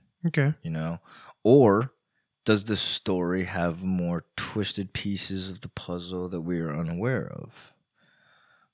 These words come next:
Speaker 2: All right?
Speaker 1: Twisted pieces like how?
Speaker 2: Well,
Speaker 1: Let's see.
Speaker 2: here's some, yeah, there, here's some interesting things that were found, you know, when people were researching and trying to find, um,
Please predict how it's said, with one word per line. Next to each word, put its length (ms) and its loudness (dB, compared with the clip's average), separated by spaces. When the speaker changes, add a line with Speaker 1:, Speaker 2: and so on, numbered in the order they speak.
Speaker 2:
All 80 -4
right? 260 0
Speaker 1:
Twisted 320 8
pieces 400 8
like 180 6
how? 300 6
Speaker 2:
Well, 320 0
Speaker 1:
Let's 140 6
see. 200 8
Speaker 2:
here's 400 2
some, 500 0
yeah, 340 4
there, 260 -2
here's 340 -4
some 420 0
interesting 560 2
things 340 2
that 140 2
were 120 0
found, 680 0
you 60 -4
know, 120 -2
when 180 -4
people 320 -6
were 320 0
researching 600 -4
and 200 -6
trying 260 -4
to 80 -4
find, 520 -4
um, 300 -6